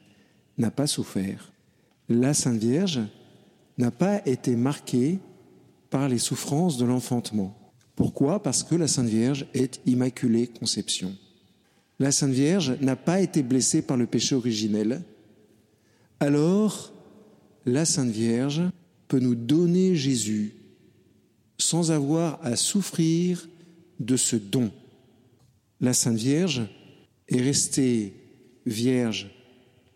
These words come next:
avant de recevoir Jésus, et elle reste vierge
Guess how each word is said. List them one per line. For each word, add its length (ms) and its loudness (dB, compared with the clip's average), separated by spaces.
avant 420 0
de 100 2
recevoir 580 0
Jésus, 420 0
et 100 2
elle 160 0
reste 360 -2
vierge 560 -2